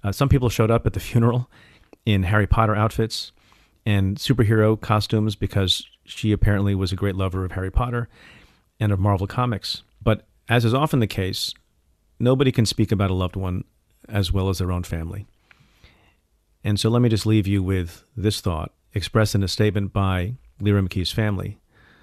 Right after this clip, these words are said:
who remembered her as a, quote, "smart, strong-minded woman who believed passionately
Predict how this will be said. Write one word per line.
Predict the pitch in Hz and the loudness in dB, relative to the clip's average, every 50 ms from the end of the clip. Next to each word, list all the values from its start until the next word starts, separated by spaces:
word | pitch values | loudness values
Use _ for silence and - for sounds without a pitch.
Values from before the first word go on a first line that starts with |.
| _ _ _ | _ _ _
who | - - 110 | -2 2 4
remembered | 107 110 123 127 127 127 110 | 4 4 4 4 4 4 4
her | 117 113 113 | 4 4 4
as | 110 110 107 98 | 4 2 2 2
a, | 101 98 | 2 0
quote, | - - - 113 110 110 - _ _ _ _ _ _ _ _ | 0 0 2 2 2 2 -2 _ _ _ _ _ _ _ _
"smart, | - - - - 110 113 123 135 - - _ _ _ | -12 -6 -2 0 2 2 2 0 -2 -6 _ _ _
strong-minded | - - - - 113 117 120 113 113 117 113 113 95 | -18 -4 0 2 2 4 4 4 4 4 2 2 0
woman | 95 90 87 87 92 98 104 - _ _ _ _ _ _ _ _ _ _ | 0 0 -2 -2 -2 -4 -6 -8 _ _ _ _ _ _ _ _ _ _
who | - - | -4 0
believed | 101 92 107 107 113 110 - - | 2 4 4 4 4 2 4 2
passionately | - - 117 117 120 - - 123 123 117 123 135 139 156 | 2 2 2 0 -2 0 -2 -2 -2 -2 -4 -4 -4 -6